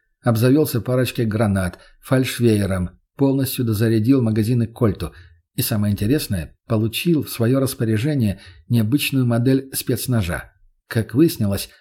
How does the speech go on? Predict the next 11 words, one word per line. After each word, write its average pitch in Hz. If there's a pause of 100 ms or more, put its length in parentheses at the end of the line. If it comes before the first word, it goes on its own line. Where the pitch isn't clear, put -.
(200)
Варук 113
Анга, 131 (120)
несмотря 127
на 120
то, 113
что 107
был 104
владельцем 113
этого 107
склада 104
вооружений, 101